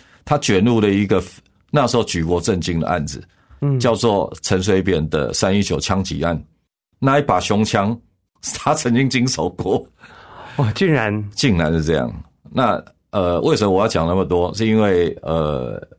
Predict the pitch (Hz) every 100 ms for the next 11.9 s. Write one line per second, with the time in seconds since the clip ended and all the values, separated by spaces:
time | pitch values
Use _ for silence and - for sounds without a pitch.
0 | _ _ 90 95 - 90 78 90 82 82
1 | 78 82 58 - 82 101 92 92 82 -
2 | - 73 76 64 - 78 160 151 127 101
3 | 90 _ _ 80 92 107 113 - 87 90
4 | 90 73 64 62 90 90 95 90 - 76
5 | 71 78 101 - 82 95 - 90 95 101
6 | 98 85 82 82 82 78 - - 69 71
7 | - _ - _ _ _ - 80 117 101
8 | 98 95 98 78 - - - - 87 110
9 | 117 107 101 87 90 78 78 87 98 92
10 | 87 95 90 - 92 76 - 82 69 73
11 | 71 73 - 85 - 71 64 76 50